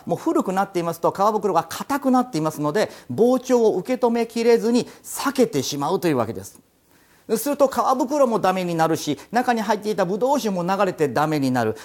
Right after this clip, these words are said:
どっちもダメになるからそういうことはしないんだと、イエス様はここで、えー、は-、話しておられるんですね。だから新しいブドウ酒は新しい皮袋に入れるのだというわけです。新しい皮袋は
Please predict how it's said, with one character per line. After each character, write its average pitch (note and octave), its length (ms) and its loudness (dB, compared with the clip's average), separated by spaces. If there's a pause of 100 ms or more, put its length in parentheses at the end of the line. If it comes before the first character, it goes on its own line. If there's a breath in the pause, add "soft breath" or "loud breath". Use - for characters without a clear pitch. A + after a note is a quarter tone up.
(100)
ど D3+ 120 -2
っ - 100 -6
ち A3+ 140 -6
も C4 100 2
ダ C4 140 0
メ C#4+ 100 0
に C4 80 2
な B3 100 2
る A#3 80 0
か B3+ 100 2
ら A#3+ 60 2
そ A3 160 -4
う G3+ 40 4
い - 20 4
う E3 40 0
こ F3+ 100 -2
と E3+ 100 0
は B2+ 120 0
し - 220 -10
な F3+ 160 -2
い B3 80 2
ん A#3+ 80 0
だ B3 140 2
と、 B3 220 0 (160 loud breath)
イ D3+ 80 4
エ D3 40 4
ス - 60 -6
様 D#3+ 220 2
は G3+ 60 0
こ C#3+ 100 -8
こ C#3+ 80 2
で、 G#3 200 2 (280 loud breath)
え C3+ 220 2
ー、 - 20 0
は-、 - 200 -10 (160)
話 A#2 280 -4
し - 40 -16
て - 200 0
お D#3+ 80 2
ら D#3 80 2
れ C3+ 80 2
る A#2 60 -2
ん A2 40 -6
で F#2 80 -8
す - 80 -16
ね。 D#4 240 -4 (920 soft breath)
だ A#3 100 4
か G#3+ 60 2
ら F#3+ 120 4
新 C#4+ 280 4
し C#4+ 200 0
い B3 40 2
ブ G#3 100 0
ド A3 80 6
ウ G#3+ 60 6
酒 F#3+ 120 -4
は E3 200 2
新 E4+ 340 4
し - 220 -2
い - 20 0
皮 - 40 -10
袋 F3+ 500 0
に D4+ 80 -4
入 C#3+ 180 -4
れ C3 140 0
る A#2 100 -4
の F#2+ 180 -10
だ C4 140 0
と - 200 -10
い C#3 120 -2
う - 20 2
わ A2+ 120 0
け - 80 -10
で - 80 -18
す。 - 180 -20 (520 soft breath)
新 G#3+ 340 0
し G#3+ 220 -2
い - 20 -10
皮 - 40 -12
袋 E3+ 540 0
は C#3+ 240 0